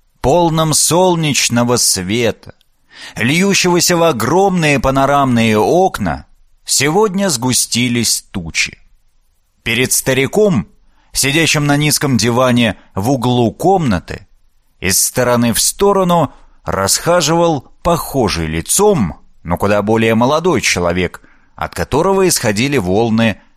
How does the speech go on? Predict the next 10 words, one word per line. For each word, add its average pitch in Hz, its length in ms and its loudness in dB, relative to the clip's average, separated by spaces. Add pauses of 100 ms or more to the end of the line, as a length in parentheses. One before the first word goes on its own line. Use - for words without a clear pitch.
явственного 98 1000 -2
жара. 78 460 -4 (1080)
"Отец, - 800 -2 (520)
что - 340 0
за 170 180 2
бред 185 460 0
творится 143 500 0
у 151 60 2
нас 143 300 0
дома?" 110 500 0